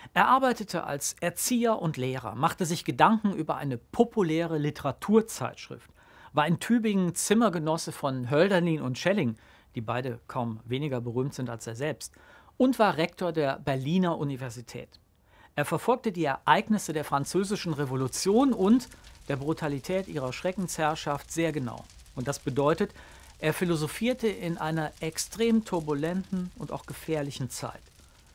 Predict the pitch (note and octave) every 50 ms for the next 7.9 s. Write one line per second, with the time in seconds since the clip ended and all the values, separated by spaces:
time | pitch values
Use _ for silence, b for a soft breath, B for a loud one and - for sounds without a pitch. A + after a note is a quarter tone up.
0 | b b b b b b b b b - A#3 C4 B3+ B3+ A3+ - - F#3+ E3+ F3+
1 | E3+ D#3+ D3+ B2 - _ - - F#3+ F#3 F3+ E3 F3 F3 F3+ A3+ A#3 C4+ - _
2 | _ _ _ _ _ _ - C#3 C#3 B2+ - - - - - _ - - A2+ A2+
3 | A#2+ - - D3+ D#3 - - G#3 A3 - C3+ A#2+ - - B2+ A#2 A2 - - A#3
4 | - - B B B B B B B - F#3+ E3 - F3 E3 - F#3+ G#3 A3 G#3+
5 | F#3+ E3 E3 - D#3+ B2 A#2+ - A2 C#3 F3+ F#3+ - - - D#3+ C#3 B2 - -
6 | E3+ F3 G#3 G#3+ - F2+ - - D#3+ D3 D#3 - - - D3+ C3 C3 B2 - -
7 | - C#3+ C#3+ C#3+ D#3 D3 C3+ - - C#3+ F3 A#3 - - - - -